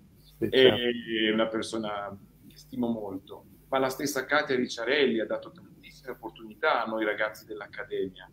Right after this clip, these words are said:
Speaker 2: tantissime opportunità. E Alberto Zedda. E sono, è, sono tutte quelle persone che, conoscendo così bene il repertorio, la vocalità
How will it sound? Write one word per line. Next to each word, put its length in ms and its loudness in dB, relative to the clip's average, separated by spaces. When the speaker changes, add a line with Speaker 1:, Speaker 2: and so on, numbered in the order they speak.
Speaker 2:
tantissime 520 -14
opportunità. 720 -16
E 1040 6
Alberto 520 8
Zedda. 720 4
E 380 0
sono, 380 2
è, 380 4
sono 300 4
tutte 320 2
quelle 280 6
persone 520 -4
che, 140 -4
conoscendo 680 2
così 320 -8
bene 320 6
il 120 0
repertorio, 760 0
la 120 2
vocalità 960 -2